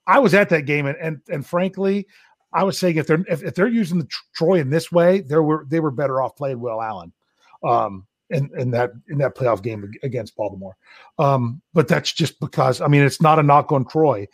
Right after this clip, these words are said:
It's just, I still think he was still playing somewhat injured. But anyway, I've got the trivia. You ready for it? Unless anyone wanted to comment on Polamalu real quick.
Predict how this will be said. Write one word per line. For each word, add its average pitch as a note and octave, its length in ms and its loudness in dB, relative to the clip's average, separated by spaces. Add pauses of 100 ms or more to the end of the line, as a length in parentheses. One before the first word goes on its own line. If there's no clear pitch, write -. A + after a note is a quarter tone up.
(240)
It's - 180 -8
just, - 400 -10 (380)
I D#3 100 2
still D3 200 -4
think C3+ 200 -2
he C3 60 -14
was A2+ 100 -10
still C#3 160 -8
playing A#2 280 -10
somewhat A2+ 280 -8
injured. F#2+ 260 -16
But A#3+ 120 4
anyway, C3 260 0 (160)
I've F3+ 140 4
got G#3+ 120 6
the E3 80 -4
trivia. A#2+ 360 0
You C3 160 -2
ready G3+ 140 4
for G3+ 220 2
it? F#3+ 80 -6
Unless D#3+ 300 0
anyone D3+ 260 -2
wanted C3 180 -4
to A2+ 100 -12
comment A#2 320 -8
on G#2 140 -8
Polamalu F#2 480 -14
real E2+ 100 -20
quick. - 180 -20